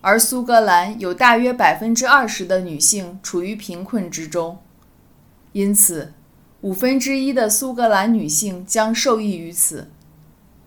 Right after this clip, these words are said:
英国伦敦的市长在 Twitter 上对此行动给予了肯定，并希望英国政府在这个问题上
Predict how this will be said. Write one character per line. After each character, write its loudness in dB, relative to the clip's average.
英 2
国 4
伦 2
敦 -2
的 2
市 -2
长 -4
在 2
Twitter -4
上 0
对 0
此 0
行 -6
动 -2
给 -4
予 0
了 0
肯 -12
定， -10
并 4
希 6
望 8
英 0
国 4
政 0
府 -12
在 -2
这 6
个 2
问 2
题 -8
上 2